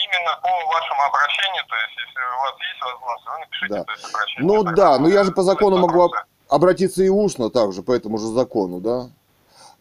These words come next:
Speaker 1: А,
Speaker 2: Могу.
Speaker 1: ну, устно, видите,
Speaker 2: Вы
Speaker 1: то
Speaker 2: можете
Speaker 1: есть, э,
Speaker 2: заинтересоваться.
Speaker 1: к запросу, то есть нам необходимо прикладывать, э,
Speaker 2: Я
Speaker 1: обоснование,
Speaker 2: понимаю.
Speaker 1: то есть. А мы,
Speaker 2: Ну.
Speaker 1: если в запросе укажем, что обоснование устное, то есть, ну, это как бы тоже, э, всё
Speaker 2: Нет,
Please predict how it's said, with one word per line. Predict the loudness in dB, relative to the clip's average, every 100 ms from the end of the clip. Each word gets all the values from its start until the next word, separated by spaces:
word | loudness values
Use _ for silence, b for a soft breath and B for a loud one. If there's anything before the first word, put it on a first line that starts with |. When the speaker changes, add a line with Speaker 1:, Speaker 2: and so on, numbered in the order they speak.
| -20 -8
Speaker 1:
А, |
Speaker 2:
Могу. | 0 0 2
Speaker 1:
ну, | 2 2 -2 -12
устно, | -12 -2 0 2 2 0 -2 -8
видите, | -16 -10
Speaker 2:
Вы | 0 2
Speaker 1:
то |
Speaker 2:
можете | 4 2 2
Speaker 1:
есть, | 2
э, |
Speaker 2:
заинтересоваться. | 2 2 0 4 4 6 4 2
Speaker 1:
к | 0
запросу, | 0 -2 -4 -2 0 0 -2 -4 -8
то | -6 -6
есть | -4
нам | -4
необходимо | -4 -4 -6 -4 -6
прикладывать, | -6 -8 -8 -8 -12 -12
э, | -10 -2 -2
Speaker 2:
Я |
Speaker 1:
обоснование, | 0
Speaker 2:
понимаю. | 0 0 0 0 -4 -10
Speaker 1:
то | -20
есть. | _ _ _
А | 0 0
мы, | 0
Speaker 2:
Ну. | 0
Speaker 1:
если | -2 -10
в | -10 -6
запросе | -4 -4 -6
укажем, | -2 -2 0 -4
что | -6 -4
обоснование | -4 -6 -2 0 0 -2 -4 -4 -10
устное, | -12 -6 -6 -6
то | -12
есть, | -12 _
ну, | -2 0 0
это | -4
как | -4 -4 -4
бы | -10 -10 -10
тоже, | -8 -8 -6 -6 -6 _ _ _ _
э, | -4 -4
всё | -6 -6
Speaker 2:
Нет, | 0 2 2